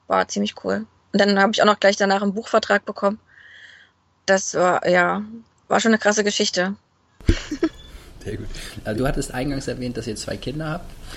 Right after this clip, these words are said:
Speaker 2: Nele und Nils.
Speaker 1: Ja.
Speaker 2: Ähm, Nele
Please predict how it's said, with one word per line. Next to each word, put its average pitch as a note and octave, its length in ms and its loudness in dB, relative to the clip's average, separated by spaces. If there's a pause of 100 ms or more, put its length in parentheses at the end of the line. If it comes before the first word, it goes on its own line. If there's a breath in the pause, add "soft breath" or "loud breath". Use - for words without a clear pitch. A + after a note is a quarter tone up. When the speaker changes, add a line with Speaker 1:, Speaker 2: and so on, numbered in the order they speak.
(180 loud breath)
Speaker 2:
Nele A#2+ 340 -2
und G#2+ 160 -6
Nils. G#3 480 2
Speaker 1:
Ja. A2 160 -10
Speaker 2:
Ähm, G#2 360 -6 (640 loud breath)
Nele A#2+ 460 0